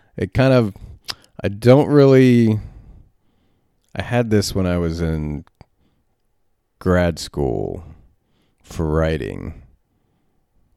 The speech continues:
where a lot of these kids were twenty-two. "I wanna be a writer. I'm in grad school to be a writer." Like, who the fuck wants to read what you've written? You've never done anything.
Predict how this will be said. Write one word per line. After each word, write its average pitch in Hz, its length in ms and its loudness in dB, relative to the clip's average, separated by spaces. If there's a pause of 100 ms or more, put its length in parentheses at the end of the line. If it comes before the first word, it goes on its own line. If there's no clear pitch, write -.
where - 180 -12
a 78 60 -6
lot 101 380 2
of 123 80 0
these 98 200 -2
kids 82 840 -8 (1300)
were 127 140 -12
twenty-two. 98 960 0 (1200)
"I 110 120 0
wanna 120 180 2
be 98 160 2
a 92 60 4
writer. 95 520 2
I'm 90 140 -2
in 90 60 -4
grad 95 280 -2
school - 160 -6
to 87 60 -2
be 85 140 -4
a 78 80 -2
writer." 95 400 0
Like, 82 280 -6 (220)
who 156 180 -10
the 226 140 -6
fuck - 320 -6
wants 175 200 -4
to 175 100 -2
read 185 220 -4
what 175 120 -4
you've 202 300 -4
written? 78 360 -6 (840)
You've 147 100 -8
never 190 200 0
done 120 420 0
anything. - 580 -10